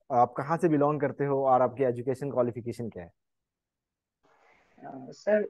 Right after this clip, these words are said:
Speaker 2: मैं पूर्णिया district, बिहार से belong करता हूँ।
Speaker 1: जी।
Speaker 2: और मैंने अपनी प्लस टू सैनिक स्कूल, गोलपाड़ा, असम से की है।
Speaker 1: जी।
Speaker 2: और मेरी ग्रेजुएशन पॉलिटिकल साइंस ऑनर्स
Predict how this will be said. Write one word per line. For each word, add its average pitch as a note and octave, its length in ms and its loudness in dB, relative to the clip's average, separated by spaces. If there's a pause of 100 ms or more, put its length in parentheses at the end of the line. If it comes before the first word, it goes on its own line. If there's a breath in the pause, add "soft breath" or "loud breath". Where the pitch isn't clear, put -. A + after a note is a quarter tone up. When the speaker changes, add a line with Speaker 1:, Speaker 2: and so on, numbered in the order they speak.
(180)
Speaker 2:
मैं D3+ 380 4
पूर्णिया D#3 760 4 (260)
district, D3+ 520 -2
बिहार C#3 360 4
से C#3 280 0
belong A#2+ 360 -2
करता B2 340 -10
हूँ। A3+ 180 -10 (340)
Speaker 1:
जी। G2 220 -14 (140)
Speaker 2:
और A2+ 360 -8 (400)
मैंने C3 400 -2
अपनी C3 640 -6 (240)
प्लस C#3 300 0
टू C#3+ 160 -8
सैनिक D3+ 400 2
स्कूल, C#3+ 360 -6
गोलपाड़ा, C3 480 4
असम C#3 360 -2
से C#3 320 0
की C3 340 -10
है। G3 160 0 (380)
Speaker 1:
जी। G2+ 240 -12 (260)
Speaker 2:
और - 260 -20 (200)
मेरी C3+ 240 -2
ग्रेजुएशन C#3+ 720 2
पॉलिटिकल C#3 540 2
साइंस D3 520 0
ऑनर्स C3+ 500 0